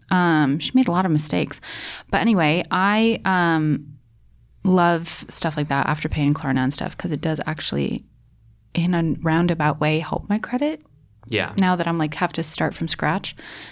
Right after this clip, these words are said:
Speaker 1: Um, and it's, oh, this is also really funny. Sorry. I don't remember what company this is, but there was a company that had, like, a while ago,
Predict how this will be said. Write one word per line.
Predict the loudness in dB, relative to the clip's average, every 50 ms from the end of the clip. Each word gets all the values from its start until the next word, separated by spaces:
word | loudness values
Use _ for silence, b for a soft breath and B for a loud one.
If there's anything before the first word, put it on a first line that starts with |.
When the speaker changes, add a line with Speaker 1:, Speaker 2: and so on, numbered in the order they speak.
| B B B B B B B 0
Speaker 1:
Um, | 2 4 4 4 4 4 2 2 0 -2 -4 -8 -16 -20 _ _ 4
and | 4 6 6 4 4 2 0 0 -2 -4 0
it's, | 0 0 0 0 -4 -2 0
oh, | 2 2 2 0 -8 -16 _
this | -2 -2 0 2 2
is | 0 2
also | 2 0 2 2 2
really | 2 2 2 2 0
funny. | 0 0 0 2 4 4 2
Sorry. | 2 0 0 0 2 0 0 0 0
I | 0 0 2 2 0 0 -2 0 0
don't | 0 2 4 4
remember | 4 6 4 4 2 2
what | 0 0
company | 0 -4 -4 -2 0 0 0
this | 0 0 0 2
is, | 2 2 2 2 0 -2 -6 -12 B B B B B B B B B B -4
but | -2 2
there | 2 2
was | 2 2 0 0
a | -2 -2
company | -2 0 0 0 2 2 0 0
that | 0 0
had, | -2 -2 -2 -2 0
like, | -2 -2 -2 -4 -10 -14 -20 _ _ _ _ _ _ _ _ _ _ _ _ _ _ _ _ _ _ _ _ -4
a | -2
while | 0 0 2 2 2 2 2 0
ago, | 0 0 -2 -2 -2 -2 -4